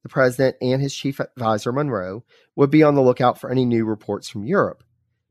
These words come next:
But again, there was just little that they could do back in Washington to really influence the diplomacy. Meanwhile, Armstrong's standing in the administration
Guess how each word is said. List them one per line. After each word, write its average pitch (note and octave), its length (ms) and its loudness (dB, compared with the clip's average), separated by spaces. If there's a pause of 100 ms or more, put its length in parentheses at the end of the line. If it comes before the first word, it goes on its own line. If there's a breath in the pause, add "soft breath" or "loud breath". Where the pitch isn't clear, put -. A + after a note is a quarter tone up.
But C3+ 100 4
again, B2+ 380 2
there A#2+ 100 -2
was A#2+ 180 -8
just - 220 -12
little C3+ 260 4
that A2+ 140 -4
they A#2+ 100 2
could A2+ 160 -6
do G#2 240 -4
back A#2 360 0
in A2+ 120 -4
Washington G#2 760 -4 (180)
to A#2+ 100 -2
really A#2+ 340 4
influence A2 600 -2
the G2+ 100 -12
diplomacy. F#2 680 -16 (840)
Meanwhile, C#3+ 680 4 (340)
Armstrong's B2+ 580 2
standing G#2+ 360 0
in G#2+ 140 -2
the G#2+ 60 -4
administration A2 840 -4